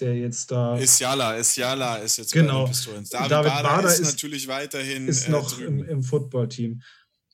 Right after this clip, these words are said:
Speaker 1: ähm, in Washington. Ja, aber das sind, weißt du, das sind halt so, das sind halt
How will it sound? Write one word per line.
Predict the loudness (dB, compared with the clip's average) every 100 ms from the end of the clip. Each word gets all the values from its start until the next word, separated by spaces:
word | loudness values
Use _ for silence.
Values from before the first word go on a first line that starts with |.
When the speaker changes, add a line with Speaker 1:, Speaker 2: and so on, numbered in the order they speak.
| -8
Speaker 1:
ähm, | -2 2 4 4 4 2 -4 -6
in | 0 2
Washington. | 4 2 2 0 0 -4 -6 _ _ _ _ _ _ -8 -2
Ja, | 4 6 4
aber | 2 2
das | 2 2
sind, | 2
weißt | 4 2 4
du, |
das | 4 4
sind | 4 6
halt | 6 4
so, | 2 4 4 2
das | 0 0 2
sind | 2
halt | 4 2